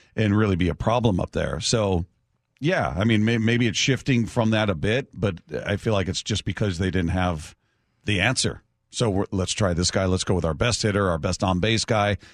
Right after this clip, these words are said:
maybe your best power guy too in this instance. So I just, I just feel like it, it's not, you, you're not getting as much out of him as you could. You know, he, he can do a lot of damage. If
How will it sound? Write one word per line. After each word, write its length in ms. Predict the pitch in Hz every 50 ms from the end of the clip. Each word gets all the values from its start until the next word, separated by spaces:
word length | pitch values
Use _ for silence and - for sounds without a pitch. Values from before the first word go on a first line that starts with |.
| _ _ _ _ _ _ _
maybe 280 | _ 110 123 127 117 117
your 160 | 107 104 101
best 220 | 82 95 85 - -
power 280 | - 127 135 131 110
guy 220 | 87 95 101 90 85
too 300 | - - 151 143 113 87
in 80 | 85
this 200 | 107 113 107 -
instance. 540 | 82 73 69 - - 90 90 95 - - - - _ _ _ _ _ _ _ _ _
So 480 | - - 127 110 104 101 95 90 - -
I 80 | 104
just, 220 | 104 95 104 85 -
I 100 | - 117
just 160 | 123 139 131 -
feel 200 | - 151 135 117
like 300 | 107 98 92 - _ _ _ _ _ _ _ _ _ _ _ _ _ _ _ _ _ _ _ _ _ _ _
it, 160 | - 123 113 -
it's 200 | 131 120 - - -
not, 160 | 147 147 120
you, 100 | 123 135
you're 180 | 123 - 135 147
not 200 | 151 147 139 104
getting 340 | 90 151 143 139 131 123 113
as 180 | 110 101 92
much 240 | 104 110 113 110 -
out 180 | - 107 104 101
of 80 | 101 92
him 120 | 95 92
as 140 | 87 85 -
you 80 | 92
could. 460 | 82 - - - 107 90 67 73 87 _ _ _ _ _ _ _ _ -
You 100 | 113 104
know, 120 | 113 104
he, 160 | 107 110 117
he 200 | 101 - 104 123
can 220 | 117 - 120 104 95
do 200 | 87 117 117 104
a 60 | 92
lot 240 | 90 101 104 104 95
of 80 | 95
damage. 340 | 80 107 104 95 92 82 -
If 240 | 110 113 117 -